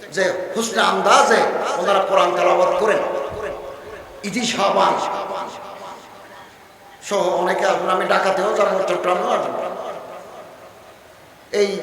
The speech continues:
তাফসীরুল কোরআন, ওয়াজ মাহফিল, খানাকা, মাদারিস আরবিয়া আল ইসলামিয়া,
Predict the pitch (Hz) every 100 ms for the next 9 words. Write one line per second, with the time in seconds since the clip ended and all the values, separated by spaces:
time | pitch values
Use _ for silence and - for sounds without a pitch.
0 | 202 - - 202 190 185 240 262 - 180
1 | - 180 190 - - 151 208 220 170 185
2 | 180 180 180 180 175 170 180 - 190 196
3 | 190 190 156 - 196 - - 165 131 -
4 | 156 - 170 185 233 226 214 190 175 180
5 | 185 190 175 170 175 170 180 220 202